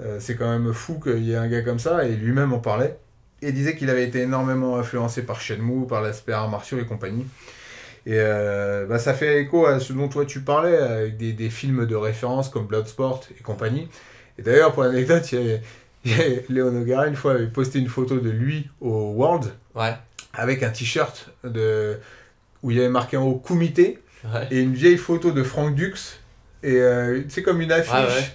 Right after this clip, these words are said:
Speaker 1: promotionnelle du Kumite, quoi. Le Kumite, c'est le tournoi secret de
Speaker 2: Mais le vrai Frank Dux ou Van
Speaker 1: Non,
Speaker 2: Damme ?
Speaker 1: non, le Van Damme.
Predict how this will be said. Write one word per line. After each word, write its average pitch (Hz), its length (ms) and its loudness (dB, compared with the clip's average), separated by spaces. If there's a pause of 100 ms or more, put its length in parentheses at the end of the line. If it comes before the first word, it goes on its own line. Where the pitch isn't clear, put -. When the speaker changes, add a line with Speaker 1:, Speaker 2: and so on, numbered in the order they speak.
(100)
Speaker 1:
promotionnelle 156 640 0
du 143 120 -4
Kumite, 151 480 -2
quoi. 107 140 -4 (300)
Le 123 80 -2
Kumite, 131 400 0
c'est 127 100 -4
le 113 140 -2
tournoi 123 420 2
secret 131 600 2
de 107 420 2 (120)
Speaker 2:
Mais 113 60 -4
le 113 80 2
vrai 143 220 4
Frank 151 240 -6
Dux 208 260 -8
ou 127 140 -6
Van 120 120 -2
Speaker 1:
Non, 139 120 6
Speaker 2:
Damme ? 185 80 8
Speaker 1:
non, 175 240 8
le 104 120 0
Van 135 200 2
Damme. 165 220 6